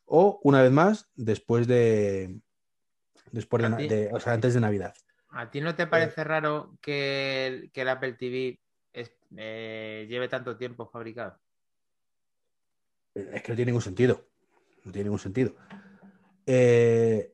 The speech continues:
Speaker 1: si, si lo van a lanzar, me refiero. Otra cosa es que no lancen ese. Que sea la videocon-, la máquina de videoconsola esta que, pues, rumoreamos todos que nos encantaría que Apple lanzara con juegos triple A,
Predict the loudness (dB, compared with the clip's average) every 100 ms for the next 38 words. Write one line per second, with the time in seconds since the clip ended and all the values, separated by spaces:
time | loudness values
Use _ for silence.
0 | _ -16 -10 -4 0 2 2 2 2 2
1 | 2 2 0 -2 -8 -6 -6 -4 -2 0
2 | -2 -2 -2 -2 -10 _ _ _ _ _
3 | _ 0 2 6 6 8 8 6 4 4
4 | 4 4 4 6 6 6 2 2 4 6
5 | 4 0 0 -2 -4 -2 2 2 2 4
6 | 4 4 2 4 4 4 2 0 0 -2
7 | -4 -2 0 0 0 0 0 -2 2 2
8 | 4 4 4 2 0 0 0 -2 -6 -2
9 | 4 4 2